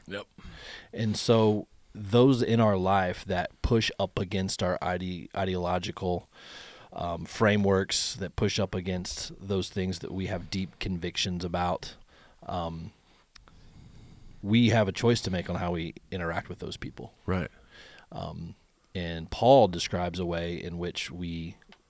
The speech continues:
Speaker 2: we love them, we listen to them,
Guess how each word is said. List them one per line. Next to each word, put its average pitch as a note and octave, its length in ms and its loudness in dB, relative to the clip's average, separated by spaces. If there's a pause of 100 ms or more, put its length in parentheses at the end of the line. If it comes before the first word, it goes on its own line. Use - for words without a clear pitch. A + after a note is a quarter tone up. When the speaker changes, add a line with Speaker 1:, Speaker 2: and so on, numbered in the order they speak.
(180)
Speaker 2:
we F2 180 -6
love F2 480 -4
them, A2+ 380 0
we F2 520 -4 (120)
listen G2+ 440 0
to A#2+ 120 0
them, A2+ 440 0